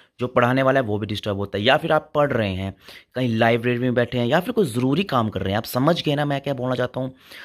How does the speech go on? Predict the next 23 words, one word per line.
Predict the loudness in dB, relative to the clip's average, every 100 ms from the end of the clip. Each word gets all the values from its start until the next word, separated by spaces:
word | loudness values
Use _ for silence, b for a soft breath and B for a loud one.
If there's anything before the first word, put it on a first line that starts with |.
| B B -2
तो | 0 2 2
आपका | 0 0 -2 0 0 -4
म्यूट | -6 -2 0 -2
करना | -2 -2 -2
बहुत | -2 -2 -2
ज़रूरी | -2 -2 0 0
होता | -2 -4 -6
है, | -8
ठीक | -4
है? | -2
मैं | 0
म्यूट | 0 0
कर | -2 -2
देता | -2 -4
हूँ | -4
यहाँ | -4
से। | -4 -6 -6 B B B -2
म्यूट | 0 2
करने | 2 2
के | 0
बाद | 2 2
जो | 2 0
है, | 0 -2